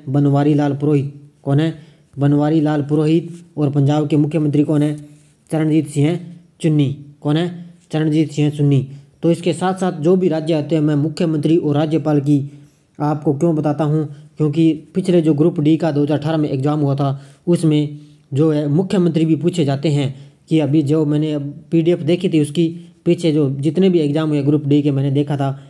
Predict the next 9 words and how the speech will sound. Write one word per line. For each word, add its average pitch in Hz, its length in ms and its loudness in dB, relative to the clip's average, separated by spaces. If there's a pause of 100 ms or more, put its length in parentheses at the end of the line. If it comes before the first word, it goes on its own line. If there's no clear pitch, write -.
(180)
कि 160 60 2
उसमें 147 260 2
क्या 156 140 0
है 147 280 -2 (520)
कि 160 100 2
पुरस्कार 175 440 -2
से 160 100 -2
संबंधित 151 540 0 (400)
और 151 400 -2